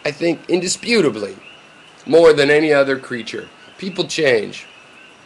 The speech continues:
And they change themselves. And you could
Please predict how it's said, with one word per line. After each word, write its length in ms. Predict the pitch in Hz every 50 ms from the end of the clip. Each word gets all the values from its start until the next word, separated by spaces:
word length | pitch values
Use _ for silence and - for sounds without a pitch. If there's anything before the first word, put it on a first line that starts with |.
| - - - - - - - - - _ - - - - - - - - - - - - -
And 120 | 170 165
they 120 | 156 151
change 320 | - - 151 143 143 135 135
themselves. 560 | 143 143 147 - - 196 180 170 151 127 143
And 140 | 156 160 180
you 120 | 202 202
could 300 | 208 - 180 165 147 127